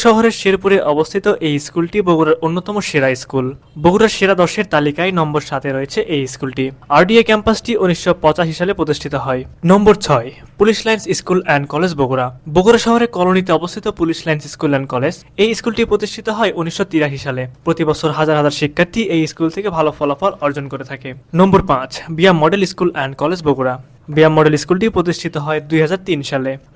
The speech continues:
নম্বর চার, আর্মড পুলিশ ব্যাটালিয়ন পাবলিক স্কুল অ্যান্ড কলেজ। বগুড়া জেলার আর্মড পুলিশ ব্যাটালিয়নের ব্যবস্থাপনায় পরিচালিত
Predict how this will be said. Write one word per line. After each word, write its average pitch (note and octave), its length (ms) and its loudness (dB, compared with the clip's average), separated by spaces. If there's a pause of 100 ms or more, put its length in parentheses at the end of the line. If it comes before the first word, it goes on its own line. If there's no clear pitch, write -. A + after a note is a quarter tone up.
নম্বর G3 220 4 (100)
চার, C#3 180 -2 (420)
আর্মড G#3+ 240 4
পুলিশ G3+ 280 4
ব্যাটালিয়ন D#3+ 340 0 (100)
পাবলিক D3 260 -2 (100)
স্কুল F#3 200 -8
অ্যান্ড C#3+ 220 -4
কলেজ। B2 220 -4 (380)
বগুড়া F#3+ 280 6
জেলার A3+ 200 4 (160)
আর্মড F#3+ 200 0 (120)
পুলিশ E3+ 220 0 (120)
ব্যাটালিয়নের D3 500 0
ব্যবস্থাপনায় D#3 640 -4
পরিচালিত D#3 400 0